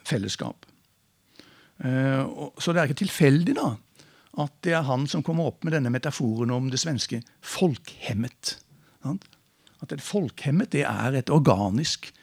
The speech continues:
fellesskap. Dette at sosialdemokratene tok det og gjorde det sitt, det er en annen historie. Men jeg tenker at det flyter ut av denne konservatismen,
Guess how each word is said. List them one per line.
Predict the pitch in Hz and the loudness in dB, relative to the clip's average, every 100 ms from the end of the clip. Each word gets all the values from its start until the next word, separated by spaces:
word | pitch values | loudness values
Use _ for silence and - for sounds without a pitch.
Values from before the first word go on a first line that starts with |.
| - | -6
fellesskap. | - 101 92 - 127 110 - - _ - - - | -2 -2 -2 -6 -8 -8 -16 -20 _ -20 -20 -10
Dette | - 135 | -4 -2
at | 127 | 0
sosialdemokratene | 165 170 135 117 127 131 117 147 139 | 0 0 0 0 -2 -2 -4 -4 -2
tok | 139 - | -4 -2
det | 180 | -2
og | 151 | 0
gjorde | 123 135 | 0 0
det | 143 | 2
sitt, | 247 - | 0 0
det | 120 | -4
er | 170 | 0
en | 226 | 0
annen | 120 | 0
historie. | 120 104 101 98 - - - | -2 -4 -4 -6 -10 -18 -4
Men | 143 | 0
jeg | 143 | 0
tenker | 175 135 139 | 0 0 0
at | 156 | -2
det | - | 0
flyter | 123 110 - - | 2 2 0 -2
ut | 143 226 - 202 | -2 -2 -2 -2
av | |
denne | 147 117 127 | 0 0 -2
konservatismen, | - - 135 165 - 139 - 202 233 | -4 -6 -6 -8 -6 -4 2 2 2